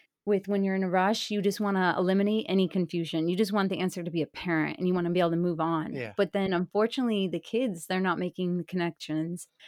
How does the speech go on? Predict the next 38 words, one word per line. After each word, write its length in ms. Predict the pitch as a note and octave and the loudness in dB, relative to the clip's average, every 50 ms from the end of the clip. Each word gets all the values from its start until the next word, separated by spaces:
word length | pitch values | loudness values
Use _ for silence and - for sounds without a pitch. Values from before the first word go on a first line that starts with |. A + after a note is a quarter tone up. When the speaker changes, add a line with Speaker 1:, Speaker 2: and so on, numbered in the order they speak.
| - _ - | -10 _ 0
Speaker 1:
They're 120 | G3+ G3+ | 0 0
trying 320 | G3 - G#3+ G3 G3 F#3 | 0 0 -2 -2 0 0
to 80 | F3+ - | 0 0
understand 560 | - F#3+ F#3 F3 F3 - - F3+ F3+ F3+ F#3 E3+ | 0 0 0 0 -2 -6 -4 -4 -2 0 0 0
what's 240 | D#3+ D3 D3 - | 0 -2 -4 -6
happening, 460 | - G3+ G3 G3+ G3 - G3 F#3 F3+ F3 | -6 -4 -4 -4 -4 -2 -2 0 0 0
but 120 | F3 E3 | -2 -2
they 140 | - F3+ F#3+ | -4 -2 -2
don't 340 | F#3 F#3 F#3 F3+ F3+ D#3+ - _ _ _ _ _ _ - | -2 0 0 -2 -2 -4 -6 _ _ _ _ _ _ 2
really 380 | G3+ A3 A3 A3+ G#3 F#3 - _ _ _ - | 4 4 4 4 2 -2 -8 _ _ _ 0
put 220 | - B3 G#3 - | 2 2 2 4
the 220 | F#3 E3 D#3 F#3 - | 4 2 2 2 -2
time 280 | - - F3+ F#3 F#3+ F#3 | -4 -2 0 0 2 2
and 100 | F3 D#3+ | 0 0
effort 280 | - F3+ - - E3+ | -2 -2 -2 -2 -2
into 300 | D#3+ D#3+ E3+ - - D3+ - - | -2 -2 -2 -4 -6 -10 -6 -4
thinking 360 | G#3+ G#3+ - - F#3+ F3 E3+ | -4 -4 -2 0 0 0 0
about 240 | D#3 - D3 C#3+ - | 0 0 -2 -2 -2
what's 180 | - E3 - | -4 -6 -6
happening 420 | - F3+ - - - D#3+ E3+ E3+ D#3 | -6 -6 -6 -6 -6 -6 -6 -6 -6
'cause 140 | - F3 - | -4 0 2
everything 400 | F3+ F#3+ A3 A3 - G3 F#3 F#3 | 2 4 4 2 2 2 0 0
is 100 | F3+ - | 0 -2
just 180 | - F3 - - | -4 -10 -8 -4
so 140 | - F#3+ F3+ _ - | -4 -4 -4 _ -6
clear 220 | - F#3+ F3+ E3+ | -4 -4 -4 -4
cut. 380 | - - - - E3 D3+ - - _ _ _ _ - _ _ - | -4 -4 0 0 0 0 0 -4 _ _ _ _ -20 _ _ 0
They 100 | G#3 G#3 | 4 6
need 280 | G#3+ A3 A#3 C4+ B3+ A3 | 6 6 6 4 4 2
that 220 | F#3+ E3 C#3 - _ _ | 2 2 0 -2 _ _
challenge, 560 | - - A3 G#3 G#3+ G3 E3+ D#3 D#3+ D#3 - | -6 -2 0 2 2 4 2 2 0 -2 -4
that 180 | D3+ D3+ - - | -4 -4 -2 0
level 360 | F#3+ F#3 F#3 F#3+ G#3 G#3 G3 | 0 0 2 2 4 4 4
of 180 | F3 E3+ E3 - | 4 2 0 -2
confusion, 640 | - G#3+ F#3+ D#3+ - - G3+ G#3 F#3+ F3 E3+ D#3+ D#3+ E3 | -2 -2 -2 -2 -2 -2 -2 -2 0 0 0 0 2 2
that 160 | E3 - - | 2 2 2
level 300 | F#3+ F#3+ F#3 G3 G#3 G3+ | 2 2 4 4 4 4
of, 240 | F#3+ E3+ D#3+ D#3 | 4 4 2 -2